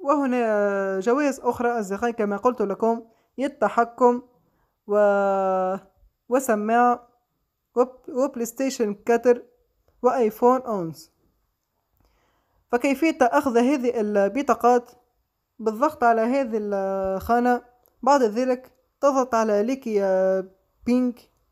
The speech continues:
وكما تشاهدون هذه هي ال-، هذه هي البطاقة. فهنا راح تجد، آه، كل يوم، آه، سبين،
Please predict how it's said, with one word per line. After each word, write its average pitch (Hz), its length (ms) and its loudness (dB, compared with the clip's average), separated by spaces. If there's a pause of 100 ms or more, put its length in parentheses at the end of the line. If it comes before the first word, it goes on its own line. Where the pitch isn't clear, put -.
(840)
وكما 294 240 0
تشاهدون 254 520 -2
هذه 240 360 0
هي 233 220 2
ال-، 196 680 0 (380)
هذه 269 160 0
هي 269 240 0
البطاقة. 226 720 0 (580)
فهنا 294 380 4
راح 240 140 0
تجد، 240 420 -4
آه، 202 840 0 (1080)
كل 277 240 2
يوم، 247 420 2
آه، 202 320 0
سبين، 262 540 -6